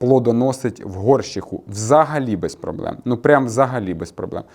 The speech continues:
Тому дивіться ось так. От, до речі, ще в мене є. Давайте я вам покажу маргаритку, привив, відрізав, вона досить гарно прививається.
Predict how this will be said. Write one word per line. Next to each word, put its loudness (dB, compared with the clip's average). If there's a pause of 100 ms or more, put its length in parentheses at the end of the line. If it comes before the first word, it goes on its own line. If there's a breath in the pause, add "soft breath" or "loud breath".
(380 loud breath)
Тому 4
дивіться 2
ось 2
так. 2
От, -4 (100)
до 2
речі, 4
ще 2
в 4
мене 4
є. 6 (840)
Давайте 4
я 4
вам 2
покажу 0
маргаритку, 2
привив, 4 (340 loud breath)
відрізав, 4
вона 4
досить 0
гарно 2
прививається. 4